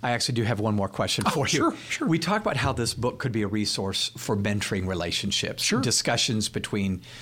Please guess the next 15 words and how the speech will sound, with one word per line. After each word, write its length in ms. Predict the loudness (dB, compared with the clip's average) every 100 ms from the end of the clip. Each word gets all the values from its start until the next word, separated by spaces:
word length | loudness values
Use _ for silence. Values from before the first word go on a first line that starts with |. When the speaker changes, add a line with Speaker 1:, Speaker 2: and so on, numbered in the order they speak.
| -10 -2
Speaker 1:
groups 420 | 0 2 0 -2
and 120 | -2
communities. 600 | 0 0 0 -2 -2 -4 -6 -16 -14 -10
What 400 | -6 -2 0 2
would 160 | 2 2
you 60 |
say 140 | 2 2
are 80 | 2
some 180 | 0
takeaways 680 | 0 -2 -2 0 0 0 0 0
you've 360 | 2 2 2
learned 380 | 0 0 0 0 -4
about 440 | -2 0 0 0
the 120 | -2
art 400 | 0 0 -2 -8